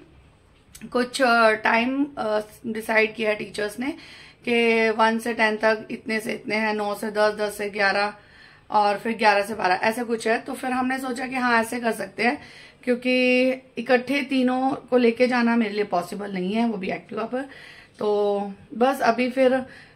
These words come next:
मैंने सोचा कि बस ready होती हूँ और अभी बस breakfast की तैयारी कर रही हूँ।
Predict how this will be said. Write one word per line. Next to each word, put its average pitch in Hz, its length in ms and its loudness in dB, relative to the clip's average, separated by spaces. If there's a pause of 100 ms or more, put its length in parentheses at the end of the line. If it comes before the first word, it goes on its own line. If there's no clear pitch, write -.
(140)
मैंने 240 180 0
सोचा 247 280 2
कि 247 140 4
बस 240 260 2
ready 226 220 4
होती 240 280 2
हूँ 262 280 0
और 214 440 -4 (220)
अभी 220 200 -2
बस 233 320 -2
breakfast 226 460 0
की 247 80 -2
तैयारी 220 320 0
कर 214 140 -4
रही 220 120 -4
हूँ। 240 100 0